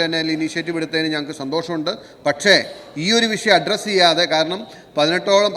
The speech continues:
അ-, അങ്ങനെ വരുമ്പോൾ ഒരു മുപ്പത് സ്ക്വയർ കിലോമീറ്റർ സ്ഥലം എന്നാണ്ടാണ്, ആ, ക-, വനം വരുന്നുള്ളൂ. ആ മുപ്പത് സ്ക്വയർ കിലോമീറ്റർ സ്ഥലത്തും പതിനെട്ട് ആളെ, ആനകളെ കൂട്ടിലടച്ച പോലെ വെച്ചാൽ പിന്നെ അവർക്ക് നാട്ടിലേക്ക് ഇറങ്ങുമല്ലാതെ മാർഗ്ഗമില്ല. ഞാൻ പറഞ്ഞത് പലപ്പോഴും ഇതിൻ്റെ അകത്ത് ഒരു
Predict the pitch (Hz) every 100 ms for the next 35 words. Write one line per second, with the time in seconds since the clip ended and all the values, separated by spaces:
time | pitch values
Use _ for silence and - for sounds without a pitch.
0 | 165 165 160 175 196 196 190 196 180 160
1 | 202 202 190 185 190 185 180 180 180 185
2 | 170 165 175 175 170 170 165 165 165 -
3 | - 151 151 147 165 151 143 143 151 185
4 | 180 147 123 95 - - - 156 185 165
5 | 208 208 196 196 190 196 190 185 185 185
6 | 196 175 165 185 185 170 175 180 180 160
7 | 165 180 190 180 165 180 202 180 185 175
8 | 165 - 170 - - - 151 175 180 175
9 | - 185 160 165 175 196 190 180 180 170
10 | 165 156 143 147 156 123 95 - - -
11 | 160 202 214 - 170 196 - 226 185 107
12 | - 160 202 208 180 175 175 180 185 -
13 | - - 175